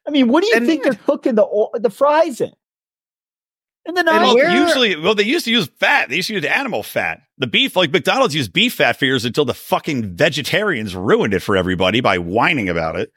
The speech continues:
Speaker 2: Oh,
Speaker 3: 'Cause they,
Speaker 2: man,
Speaker 3: 'cause they
Speaker 2: those
Speaker 3: said,
Speaker 2: beef
Speaker 3: "Hey, we
Speaker 2: fries
Speaker 3: only
Speaker 2: are
Speaker 3: eat
Speaker 2: so
Speaker 3: French
Speaker 2: good.
Speaker 3: fries. You can't,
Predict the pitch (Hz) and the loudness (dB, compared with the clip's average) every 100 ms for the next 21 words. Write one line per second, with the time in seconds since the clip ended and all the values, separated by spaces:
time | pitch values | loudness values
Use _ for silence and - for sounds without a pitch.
0 | _ - 147 - 175 120 135 143 113 143 | _ -2 0 2 0 0 2 0 0 0
1 | 131 151 196 131 - - 147 175 156 156 | 2 2 2 0 -4 -2 0 2 2 2
2 | 170 160 156 156 160 131 127 101 95 85 | 0 0 0 0 0 2 2 2 -2 -6
3 | 113 139 123 | -4 -2 -2